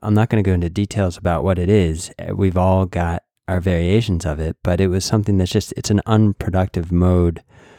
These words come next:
of thought related to fallout from a relationship conflict. But the important thing was, in that moment, I just paused and I, I realized, "Wait a second.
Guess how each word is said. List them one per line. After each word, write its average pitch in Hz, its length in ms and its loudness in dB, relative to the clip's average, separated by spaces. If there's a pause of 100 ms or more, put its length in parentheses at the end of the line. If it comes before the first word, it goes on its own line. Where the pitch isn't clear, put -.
(200)
of 95 140 -2
thought 90 400 -2
related 87 600 0
to 85 500 2
fallout 82 800 -2
from 78 640 -4 (160)
a 87 60 -2
relationship 87 680 0 (140)
conflict. - 840 -2 (280)
But - 120 -6
the 113 120 2
important 107 440 0
thing 139 480 2 (220)
was, 92 480 0
in 110 100 -2
that 107 220 2
moment, 123 320 2
I 92 100 0
just 101 260 -4 (140)
paused - 460 -4
and 185 120 2
I, 185 280 0 (180)
I 92 120 -4
realized, 90 920 -2 (680)
"Wait 123 180 4
a 131 40 2
second. 131 540 -2